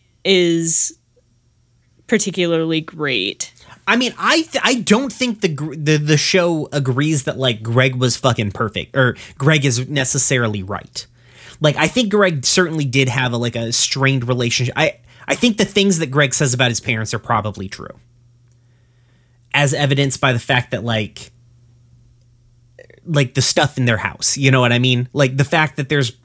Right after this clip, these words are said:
Speaker 2: probably, like, twenty or thirty years worth of unopened letters from their kid that they've just never,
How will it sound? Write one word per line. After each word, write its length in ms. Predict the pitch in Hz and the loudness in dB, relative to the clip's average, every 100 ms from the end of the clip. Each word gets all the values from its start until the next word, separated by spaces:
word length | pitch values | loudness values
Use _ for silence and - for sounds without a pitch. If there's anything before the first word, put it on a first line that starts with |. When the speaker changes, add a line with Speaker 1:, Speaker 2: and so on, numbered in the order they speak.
| _ _ _ _ - | _ _ _ _ -2
Speaker 2:
probably, 260 | 139 139 135 | 0 2 2
like, 180 | 131 127 | 0 -2
twenty 400 | - 139 135 123 | -4 0 2 0
or 40 | |
thirty 280 | 127 135 123 | 2 2 2
years 360 | 123 123 123 | 2 2 2
worth 240 | 117 120 113 | 2 0 0
of 100 | 113 | -4
unopened 480 | 113 123 120 120 117 | -4 -2 -2 -2 -2
letters 320 | 117 117 113 | 0 0 0
from 180 | - 113 | 0 0
their 140 | 110 107 | 0 0
kid 260 | - 107 | 0 0
that 140 | 104 104 | 0 -2
they've 200 | 107 104 | -2 -2
just 200 | 120 - | -4 0
never, 420 | 117 101 101 98 | 0 2 0 -2